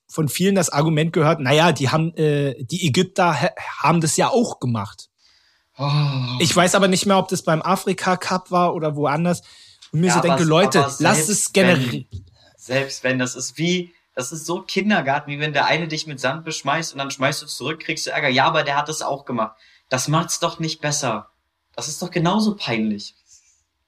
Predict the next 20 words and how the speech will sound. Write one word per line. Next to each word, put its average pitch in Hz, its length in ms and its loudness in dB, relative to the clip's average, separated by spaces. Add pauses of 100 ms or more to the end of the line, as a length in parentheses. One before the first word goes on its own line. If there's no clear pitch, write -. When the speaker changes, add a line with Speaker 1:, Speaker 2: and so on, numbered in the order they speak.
(240)
Speaker 2:
Alles 107 260 -18
so. - 120 -20
Speaker 1:
Vor 143 120 4
allem 175 120 4
in 147 80 2
Deutschland 160 360 4
wäre 156 80 6
das 139 120 0
gar 135 120 4
nicht 131 160 0
möglich. 151 420 2
Ich 123 60 -2
glaub, 147 240 2
so 156 100 2
eine 165 160 4
Laserpointer 147 720 2
sind 135 260 0
hier 139 260 2
nämlich 139 280 0
verboten. 127 560 0